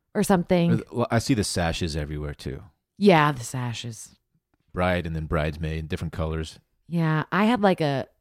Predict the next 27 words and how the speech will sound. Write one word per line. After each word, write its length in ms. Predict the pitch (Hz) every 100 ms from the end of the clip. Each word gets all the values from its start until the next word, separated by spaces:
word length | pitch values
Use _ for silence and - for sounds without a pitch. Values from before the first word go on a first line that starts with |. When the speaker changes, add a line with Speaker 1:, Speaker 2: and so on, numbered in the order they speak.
| _ _ -
Speaker 1:
an 120 | 175
embroidered 500 | 156 131 139 143 151
serape 720 | - - 151 123 123 - 147
sash 340 | 143 156 156 139
that 140 | 160
Sally 240 | - 156 151
got 240 | 160 143
me, 260 | 165 165 - _ _ 185
which 140 | 170
Speaker 2:
Uh-huh. 80 | 160
Speaker 1:
was 160 | 147
pretty 260 | - 165 147
cool, 300 | - 151 139
but 140 | 156 82
Speaker 2:
Serape? 180 | -
Speaker 1:
no 120 | 160 170
one 120 | 156
else 160 | 143
Speaker 2:
I 40 | 95
don't 0 |
even 60 |
know 60 | 85
Speaker 1:
was 60 | 80
Speaker 2:
what 60 |
Speaker 1:
re- 60 | 76
Speaker 2:
that 40 | 78
means. 320 | 78 78